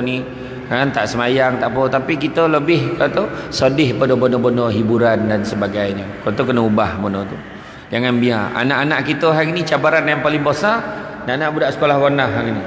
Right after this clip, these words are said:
Menurut kajian, anak-anak kita sekarang sekolah rendah, kegilaan dia adalah gila kat YouTube. Ha, kan? Bapak budak dengan mak budak jangan cakap lah, tapi budak tu sendiri.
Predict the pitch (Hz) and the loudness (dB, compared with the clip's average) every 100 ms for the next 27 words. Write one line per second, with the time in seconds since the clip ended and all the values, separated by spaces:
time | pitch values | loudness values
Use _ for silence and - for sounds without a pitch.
0 | - - 127 156 160 156 156 196 196 - | -8 -4 2 2 2 2 2 2 2 0
1 | 156 147 160 165 135 160 170 165 170 147 | 0 0 0 0 0 0 0 2 0 2
2 | 160 160 165 196 190 151 151 151 147 165 | 4 4 4 0 0 0 2 2 2 2
3 | 165 196 170 160 208 220 - - - 127 | 2 2 2 2 0 -2 -8 -12 -4 0
4 | 143 156 143 139 139 139 151 139 - - | 4 4 2 2 2 2 4 2 2 -2
5 | - - - - - - - - - - | -6 -6 -10 -10 -12 -14 -14 -14 -14 -14
6 | - - 110 104 98 85 73 113 135 98 | -14 -6 -2 0 0 -2 -2 -2 -2 -2
7 | 87 104 110 110 131 120 170 147 147 139 | -6 -2 -2 0 -2 -2 -2 0 0 0
8 | 135 131 123 139 151 151 135 117 123 143 | 0 0 2 2 2 2 -2 -2 0 0
9 | 180 156 - 160 143 160 202 143 175 196 | 0 -2 -2 -2 0 0 -2 -2 -4 -4
10 | 208 180 | -4 -6